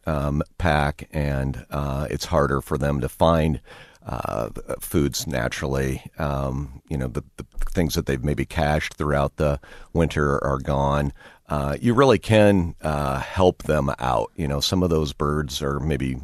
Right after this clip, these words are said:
younger, they're weaker, whatever, and so having an access to food and to water, uh,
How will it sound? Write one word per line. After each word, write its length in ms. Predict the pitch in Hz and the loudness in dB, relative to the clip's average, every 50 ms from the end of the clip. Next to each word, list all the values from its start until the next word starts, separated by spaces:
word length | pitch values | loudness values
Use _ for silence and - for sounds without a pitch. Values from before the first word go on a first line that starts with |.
| - - | -14 -14
younger, 580 | - - 87 95 92 95 80 90 87 85 82 80 | -6 0 2 4 4 4 4 4 4 4 2 2
they're 160 | 65 69 73 | 0 0 -2
weaker, 680 | 67 73 87 90 82 - - 87 82 80 78 78 69 | 0 0 0 0 -2 0 0 2 2 2 2 0 0
whatever, 500 | 69 73 80 76 78 78 78 76 76 73 | 0 -2 0 0 0 0 0 -2 -2 -2
and 120 | 78 76 76 | -2 -2 -4
so 280 | - - 82 76 76 | -2 0 2 2 2
having 400 | 65 76 82 80 78 76 76 76 - - - _ _ - - - _ - | 2 2 0 0 0 0 -2 -4 -6 -10 -20 _ _ -20 -20 -20 _ -2
an 120 | - 87 | 0 2
access 480 | 80 82 82 - - - 90 82 - - | 2 2 0 -2 -2 -2 0 0 0 -2
to 100 | 87 80 | -6 -6
food 320 | - - 90 85 87 80 | 0 2 4 4 4 4
and 120 | 85 76 71 | 2 0 -2
to 60 | 71 | -2
water, 500 | 69 69 69 71 73 73 73 76 69 - - - - - - - _ _ | 0 0 0 2 2 2 0 0 -2 -4 -6 -14 -20 -20 -20 -20 _ _
uh, 480 | - 78 73 71 71 71 69 71 69 69 | -6 -4 -2 -2 0 0 0 0 -2 -2